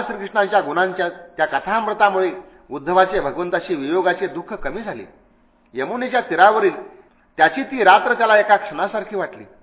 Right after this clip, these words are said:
प्रातःकाल होताच तो तिथून निघून गेला. राजा परीक्षिताने विचारले, "भगवन, वृष्णीकुल आणि भोजवंशातील सर्व महारथी आणि सेनापतींचेही सेनापती नष्ट झाले होते. एवढेच काय,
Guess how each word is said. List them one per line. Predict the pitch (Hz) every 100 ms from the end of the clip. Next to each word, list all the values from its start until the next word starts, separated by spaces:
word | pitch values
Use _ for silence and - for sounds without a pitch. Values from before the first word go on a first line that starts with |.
| _ _ -
प्रातःकाल | 131 147 170 175
होताच | 139 131 190 196
तो | 196
तिथून | 147 135 196 143
निघून | 131 175
गेला. | 151 113 101 _ _ _ _ _
राजा | 156 208 254
परीक्षिताने | 226 226 - 247 240 226
विचारले, | 139 190 180 123 - - _ _ _ -
"भगवन, | 120 139 214 - - _ _ _ _ -
वृष्णीकुल | 156 170 285 294 277
आणि | 262 247 254 233 190
भोजवंशातील | 127 220 269 247 220 240 233 208
सर्व | - 202 214
महारथी | 147 180 214 170 127 - _ -
आणि | 143 170
सेनापतींचेही | 170 160 214 208 214 226 226 196 202
सेनापती | 147 160 190 196 180
नष्ट | 165 190
झाले | 196 180
होते. | 175 131 110 - _ _ _ _ 117
एवढेच | 143 214 -
काय, | 147